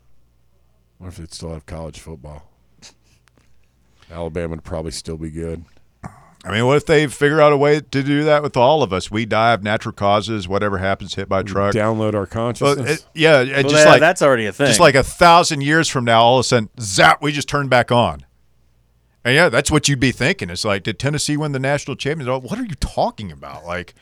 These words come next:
Speaker 2: we haven't done sports for five hundred years.
Speaker 1: That'd be horrible.
Speaker 2: We're all just like brain chips now.
Speaker 3: The Matrix.
Speaker 2: Yeah.
Speaker 1: Like brains and
Speaker 2: <laughs>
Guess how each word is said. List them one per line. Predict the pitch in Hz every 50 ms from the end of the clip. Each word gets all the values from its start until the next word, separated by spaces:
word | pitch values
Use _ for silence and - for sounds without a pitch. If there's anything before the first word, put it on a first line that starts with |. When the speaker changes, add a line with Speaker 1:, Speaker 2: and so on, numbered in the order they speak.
| _ _ _ _ _ _ - - - -
Speaker 2:
we | 131 147 156
haven't | 175 185 180 151
done | 131 143 123 110
sports | - - - - - - 131 143 190 180 143 - -
for | - - - 120 113 107 104 101 87 - _ _ _ _ _ _ _ _ _ _ _ _ _ _ - - - - -
five | - - - - - 143 151 143
hundred | 107 143 156 151 147 135
years. | 120 123 139 190 208 117 - - - - - - - - - _ _ _ _ _ _ _
Speaker 1:
That'd | - 110
be | 101 95
horrible. | - 113 120 151 165 117 71 62 - _ _ _ _ _ _ _ _ _ _ _ _ _ _ _ _
Speaker 2:
We're | - 104 113
all | 131 139
just | 120 120 123 -
like | - 131 117 113
brain | 90 92 113 131 156 180
chips | 170 - - 87 69 - - - -
now. | 82 78 69 62 67 67 _ _ _ _ _ _ _ _ _ _ _ _ _ _ _ _ _ _ _ _ _ _ _ _ _ _ _ _ _ _ _ _ _
Speaker 3:
The | -
Matrix. | 117 107 113 110 - - - _ - - _ _ _ _ _ _ _ _ _
Speaker 2:
Yeah. | - 92 120 139 117 - - _
Speaker 1:
Like | - 85
brains | 58 65 73 76 82 82 80 90 95 95 98 98 98 90 78
and | 82 82 82 85 85 - _ _ _ _ _ _ _ _ _
Speaker 2:
<laughs> | - - - - - - _ _